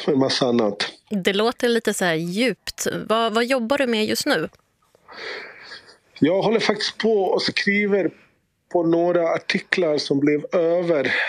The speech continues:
Speaker 1: sen vi bevakade den, eh, för, eh, desinformationskampanjen mot L V U. Och jag gick verkligen igång på den där storyn och försökte göra så mycket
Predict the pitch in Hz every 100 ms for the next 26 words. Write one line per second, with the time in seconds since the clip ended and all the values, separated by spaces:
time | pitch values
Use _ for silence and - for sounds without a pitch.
0 | - - - 156 143 143 139 139 147 151
1 | - 151 135 127 117 117 - 127 123 123
2 | 120 120 120 120 123 120 117 120 127 -
3 | - - - 147 135 131 143 - 151 -
4 | 143 135 - 143 139 120 165 131 135 -
5 | 160 156 127 120 113 - 170 151 139 139
6 | 160 139 - - _ - - - - -
7 | - - - - 131 143 143 165 160 165
8 | - 160 160 147 175 170 147 - 147 139
9 | 135 139 131 - - 165 143 135 131 -
10 | - 110 - 139 139 139 - - 131 135
11 | - -